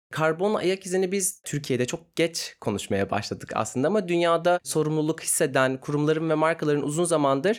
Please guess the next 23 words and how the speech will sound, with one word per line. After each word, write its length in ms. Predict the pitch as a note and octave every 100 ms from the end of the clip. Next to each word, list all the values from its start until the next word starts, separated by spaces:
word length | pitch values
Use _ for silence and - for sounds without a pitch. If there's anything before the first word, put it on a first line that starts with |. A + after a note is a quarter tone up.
| - _ _ _
konuştukları 600 | D3+ D3 - - F#3 G#3+
bir 60 |
mesele 440 | E3+ A#2+ G#2 F#2+ G2
bu 180 | E3+ F#3+
ve 160 | G#3 -
görüyoruz 500 | D3 D3+ G3+ G#3+ F#3
ki 160 | - E3+
aslında 560 | D3+ D#3 - D#3+ E3 F3
her 260 | - F#3+ G3
marka 720 | E3+ D3 C#3+ - D3+ E3 -
üç 140 | C3+
yüz 100 | D3+
altmış 300 | D3+ - F#3
derece 260 | E3+ C3+ D3
sürdürülebilirlikle 840 | - D3 C#3 C#3+ D3 D#3 E3 E3
ilgili 220 | C3+ C3+ C3
aktif 300 | C#3 - -
olamıyor 640 | C3+ C3+ C3+ A#2 G2 G#2+
ya 140 | D#3
da 100 | D#3 -
olsa 420 | F3+ F#3+ - G#3
bile 300 | F3+ F#3 A3
bunu 340 | D#3 F3+ F#3+